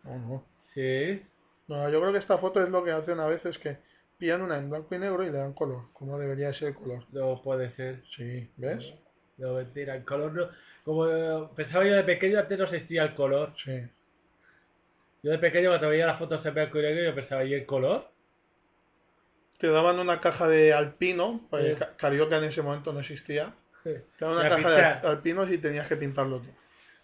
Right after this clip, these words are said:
Speaker 2: ¿Con ceras?
Speaker 1: Sí. Eh, otra serie, es que Las-, Lassie era muy, el perrete súper bueno y súper listo, que además ayudaba pa salvar a la gente.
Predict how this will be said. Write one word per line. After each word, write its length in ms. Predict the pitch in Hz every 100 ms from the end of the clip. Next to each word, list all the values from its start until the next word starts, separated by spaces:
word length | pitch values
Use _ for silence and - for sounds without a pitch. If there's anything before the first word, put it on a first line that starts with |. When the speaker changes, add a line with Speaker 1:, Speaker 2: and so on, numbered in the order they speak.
| -
Speaker 2:
¿Con 180 | 143 -
ceras? 460 | 185 160 147 175 -
Speaker 1:
Sí. 180 | 147 131 - _ _ _ _ _ _ - _ _ _ _ _ _ _ _ -
Eh, 300 | 185 190 185
otra 220 | 202 -
serie, 1400 | - 196 220 208 202 196 185 185 180 180 175 170 160 160 175
es 80 | -
que 120 | 190
Las-, 280 | 170 175 -
Lassie 400 | 185 190 233 202
era 160 | 185
muy, 500 | 180 170 170 160 151
el 180 | 147 143
perrete 540 | 139 156 156 156 175 160
súper 300 | 185 175 156
bueno 480 | 147 175 160 151 156
y 160 | 147 143
súper 520 | 156 151 143 143 139
listo, 680 | 147 160 - 151 139 139 - _ _ _ _ -
que 100 | 143
además 260 | 147 143
ayudaba 640 | 165 151 151 160 151 143 139
pa 180 | 151 139
salvar 320 | 147 143 147
a 40 |
la 140 | 156 131
gente. 440 | 143 139 - 262